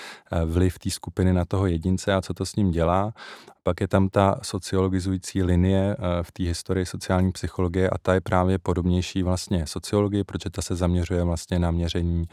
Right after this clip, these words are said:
eh, sociálních vztahů, na popis sociálních vztahů, na zkoumání malých skupin, toho, jak se malá skupina formuje a vyvíjí. Eh, takže, eh,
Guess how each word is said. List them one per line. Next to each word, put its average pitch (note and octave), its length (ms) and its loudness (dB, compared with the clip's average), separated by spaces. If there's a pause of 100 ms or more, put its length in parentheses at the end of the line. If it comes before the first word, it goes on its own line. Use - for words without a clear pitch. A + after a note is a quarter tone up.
(380)
eh, E2+ 80 -4
sociálních F#2 600 2
vztahů, E2+ 440 -2
na E2 120 0
popis - 300 -8
sociálních F2+ 560 0
vztahů, F2 360 -2
na E2+ 100 0
zkoumání E2+ 720 0
malých F#2+ 320 4
skupin, E2+ 520 -2
toho, F2 220 0
jak E2+ 180 -2
se - 140 -8
malá E2+ 340 2
skupina D#2+ 540 -4
formuje F2+ 680 2
a D#2+ 80 0
vyvíjí. E2+ 760 -2 (680)
Eh, D#2+ 680 -2 (320)
takže, G#2 640 4
eh, - 40 -4